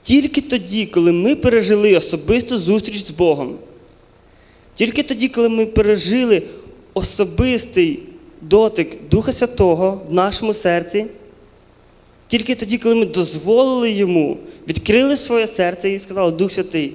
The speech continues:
я хочу, щоб Ти був в моєму серці. Я хочу, щоб Ти був керівником мого життя». Тільки тоді ми зможемо комусь розповісти про те, який величний Бог. Не зробивши цього, ми це не зможемо зробити.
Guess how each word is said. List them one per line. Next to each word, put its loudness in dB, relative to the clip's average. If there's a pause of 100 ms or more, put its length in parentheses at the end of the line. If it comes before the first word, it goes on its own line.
(680)
я 2
хочу, 2
щоб -4
Ти 4
був 2
в 0
моєму 2
серці. -6 (460)
Я 2
хочу, 0
щоб -8
Ти -4
був -2
керівником 2
мого -2
життя». -4 (460)
Тільки 2
тоді 2
ми 4
зможемо 2 (720)
комусь 4 (480)
розповісти 0
про 0
те, 2
який 0
величний -2
Бог. -4 (1400)
Не 4
зробивши 0
цього, 0
ми -2
це -6
не -2
зможемо -4
зробити. -8